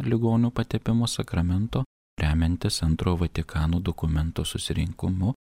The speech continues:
apie ligonių pastoraciją ir rūpestį. Dabar šiek tiek žvilgterkim į ligonių patepimo sakramento istorinį formavimąsi, kokios buvo formos. Pirmasis laikotarpis,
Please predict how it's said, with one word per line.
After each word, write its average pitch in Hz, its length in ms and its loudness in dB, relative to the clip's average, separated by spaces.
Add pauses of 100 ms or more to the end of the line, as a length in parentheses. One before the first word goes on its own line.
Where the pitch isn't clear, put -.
(160)
apie 82 240 0
ligonių 82 640 2
pastoraciją 80 880 -2 (320)
ir 82 160 2
rūpestį. - 560 0 (580)
Dabar 87 320 4 (400)
šiek - 240 -2
tiek 82 160 0
žvilgterkim 80 920 0 (100)
į 78 240 0
ligonių 80 480 2
patepimo 87 560 -2
sakramento 76 800 0 (100)
istorinį 76 640 0
formavimąsi, 78 880 -2
kokios 82 400 -4
buvo 78 380 -2 (100)
formos. 76 540 -2 (500)
Pirmasis 98 540 4 (100)
laikotarpis, - 920 2